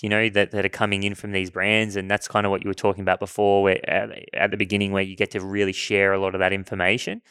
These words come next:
Is that the information you're sharing? Is, like, you know,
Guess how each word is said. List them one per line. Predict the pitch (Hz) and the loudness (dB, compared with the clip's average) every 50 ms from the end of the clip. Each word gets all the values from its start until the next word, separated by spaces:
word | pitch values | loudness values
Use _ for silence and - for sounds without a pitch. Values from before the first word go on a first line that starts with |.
| _ _ _ _ _ _ _ | _ _ _ _ _ _ _
Is | - 123 113 | -16 -4 0
that | 139 147 - - | 0 0 0 -2
the | 180 175 | -6 -10
information | 165 151 - - 117 110 107 101 101 - - 110 | -10 -10 -10 -6 -2 0 0 0 -2 -4 -6 -6
you're | 104 98 95 | -4 -2 -2
sharing? | 95 - - 101 98 104 120 156 208 233 202 | -2 -2 0 0 2 2 0 -2 -6 -8 -10
Is, | 151 113 101 92 | -10 -10 -6 0
like, | 107 95 95 95 - | 2 2 2 2 -2
you | - 107 | -4 -2
know, | 101 95 95 | 0 0 -2